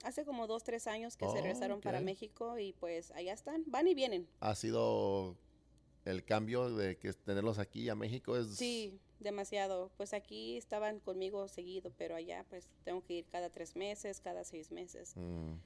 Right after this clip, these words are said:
Speaker 1: Eh, sí, hace como en julio, eh, fui a visitarlos y los
Speaker 2: Ujú.
Speaker 1: llevé a turistear. Fuimos a Puebla, Oaxaca, a,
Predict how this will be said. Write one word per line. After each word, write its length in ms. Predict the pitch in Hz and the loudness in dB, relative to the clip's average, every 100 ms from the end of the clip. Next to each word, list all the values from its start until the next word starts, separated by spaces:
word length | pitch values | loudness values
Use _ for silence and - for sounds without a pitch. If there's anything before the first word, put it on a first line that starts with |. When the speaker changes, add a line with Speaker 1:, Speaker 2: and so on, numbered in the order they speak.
| - - - | -16 -18 -10
Speaker 1:
Eh, 180 | 196 | -8
sí, 180 | 196 311 | -6 -2
hace 200 | 311 311 | -2 -2
como 600 | 294 262 226 208 202 196 196 | -4 -4 -2 0 0 0 0
en 100 | 208 | -2
julio, 400 | 277 285 208 190 - - - | 0 0 0 -2 -10 -20 -12
eh, 280 | 196 190 190 190 - | -6 -4 -4 -6 -8
fui 80 | 226 | -2
a 40 | 214 | -2
visitarlos 680 | 233 220 208 202 226 240 | -2 0 2 2 2 -2
y 180 | 208 190 | -4 -2
los 120 | 185 | 0
Speaker 2:
Ujú. 80 | 185 | 0
Speaker 1:
llevé 140 | 175 180 | 2 0
a 60 | |
turistear. 600 | 185 190 180 - 170 160 - - | 0 -4 -4 -4 -2 -2 -6 -6
Fuimos 360 | 180 180 180 170 | -2 -2 -2 -6
a 120 | 165 | -4
Puebla, 480 | 180 190 185 180 175 | 2 2 2 0 -2
Oaxaca, 760 | 156 160 170 175 - 156 156 - - - - - - - - | -6 -8 -10 -10 -10 -12 -12 -16 -20 -20 -20 -20 -20 -20 -14
a, 440 | 170 160 160 151 | -10 -10 -10 -10